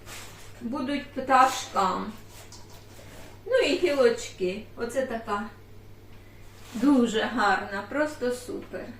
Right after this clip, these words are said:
Ну і Ліля. А сюди буду вибирати хорошу. Ой,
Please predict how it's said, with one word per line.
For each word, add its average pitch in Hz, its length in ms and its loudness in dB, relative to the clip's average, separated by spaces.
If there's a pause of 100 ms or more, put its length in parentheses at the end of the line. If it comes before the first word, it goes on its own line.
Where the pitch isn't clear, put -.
(680)
Ну 254 180 0
і 240 220 0
Ліля. 180 440 -2 (2000)
А 247 120 4
сюди 294 360 0
буду 285 300 0 (600)
вибирати 262 580 4 (560)
хорошу. 196 680 0 (260)
Ой, 240 160 -2